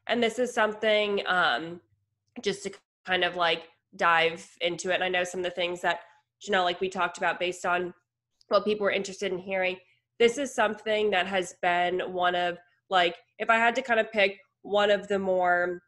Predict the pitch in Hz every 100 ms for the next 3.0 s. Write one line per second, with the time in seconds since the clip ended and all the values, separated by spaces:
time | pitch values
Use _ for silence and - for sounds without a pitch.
0 | _ _ _ _ _ 208 196 185 190 180
1 | - 185 170 180 185 185 185 180 175 185
2 | 175 170 175 170 170 208 208 240 247